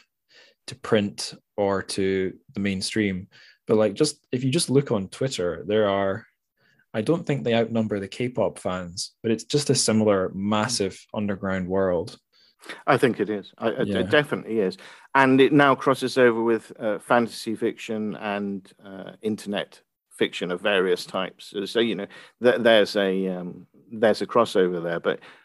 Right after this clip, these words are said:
Speaker 2: fans of wuxia, particularly, um, you get a lot of talk now about Jin Yong. I mean, you've always had a lot of talk about Jin Yong because he is sort of the grandmaster of the, uh, wuxia.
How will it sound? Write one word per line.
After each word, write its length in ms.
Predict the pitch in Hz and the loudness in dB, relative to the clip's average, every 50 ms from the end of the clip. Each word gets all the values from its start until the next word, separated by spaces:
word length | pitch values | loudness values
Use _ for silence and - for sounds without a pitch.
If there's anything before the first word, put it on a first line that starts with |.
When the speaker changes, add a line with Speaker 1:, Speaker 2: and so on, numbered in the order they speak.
| _ _ _ _ _ _ _ _ _ _ _ _ | _ _ _ _ _ _ _ _ _ _ _ _
Speaker 2:
fans 400 | - - - 151 151 151 151 131 | -14 -2 2 4 6 6 6 6
of 80 | 139 131 | 4 6
wuxia, 640 | 135 139 131 123 - - 131 127 123 104 - - - - | 6 6 4 4 2 2 4 4 4 2 0 -4 -4 -2
particularly, 880 | 131 123 - - 175 - - - 135 120 113 107 104 104 98 92 - - - - - - - - - - | -2 -2 2 2 2 2 2 2 0 2 2 2 0 -2 -2 -6 -8 -12 -20 -20 -20 -20 -20 -20 -6 -2
um, 580 | 110 107 107 98 95 95 92 92 98 95 - _ _ _ _ | 0 2 2 2 2 0 -2 -4 -6 -8 -10 _ _ _ _
you 160 | 113 117 113 | -4 -2 0
get 200 | 98 - 113 110 | 4 4 6 8
a 60 | 107 107 | 8 8
lot 340 | 107 113 117 113 - - | 8 8 8 6 4 -2
of 140 | 110 104 - | -8 -10 -4
talk 320 | - 123 113 104 - - - | 0 2 2 2 0 -4 -8
now 300 | 110 110 107 104 101 101 | -6 -4 -4 -2 -2 -2
about 300 | 92 104 98 92 - - | 0 0 0 0 -2 -4
Jin 260 | - 110 107 104 101 | -4 -4 -2 -2 -2
Yong. 380 | 95 90 85 87 87 87 - _ _ | -2 -4 -6 -8 -10 -14 -16 _ _
I 60 | - 98 | -6 -4
mean, 120 | 101 107 | -2 -2
you've 160 | 107 101 95 | -2 -2 0
always 300 | 117 113 117 113 98 - | 2 4 4 4 4 2
had 140 | - 104 98 | 0 -4 -4
a 40 | 95 | -2
lot 220 | 95 95 95 95 | -2 -4 -4 -6
of 80 | 90 - | -6 -6
talk 240 | - 104 98 - _ | -6 -6 -8 -8 _
about 220 | - 90 87 - | -10 -8 -8 -10
Jin 200 | - - 92 95 | -10 -12 -12 -12
Yong 200 | 90 85 85 - _ - _ _ _ _ _ _ - | -12 -12 -16 -18 _ -20 _ _ _ _ _ _ -4
because 320 | 107 101 - 107 95 - | -2 0 2 0 0 2
he 260 | - 107 98 92 92 87 | 0 0 0 2 0 -2
is 100 | 85 - | -2 -4
sort 240 | - - 95 - 98 | -8 -8 -8 -8 -8
of 180 | 90 - - | -10 -10 -12
the 480 | - 98 104 107 - 113 104 90 98 98 | -18 -20 -20 -20 -18 -18 -14 -12 -12 -4
grandmaster 720 | - 113 113 104 104 98 104 104 92 95 92 92 - - | 0 2 2 4 2 2 2 0 0 0 -2 -4 -6 -10
of 280 | - - 101 98 - - | -10 -8 -8 -8 -8 -8
the, 280 | 92 87 85 87 - - _ | -8 -8 -6 -8 -10 -12 _
uh, 60 | - 92 | -16 -16
wuxia. 640 | 92 92 82 87 90 - - 98 87 87 90 92 | -14 -12 -12 -12 -12 -10 -10 -8 -8 -8 -10 -12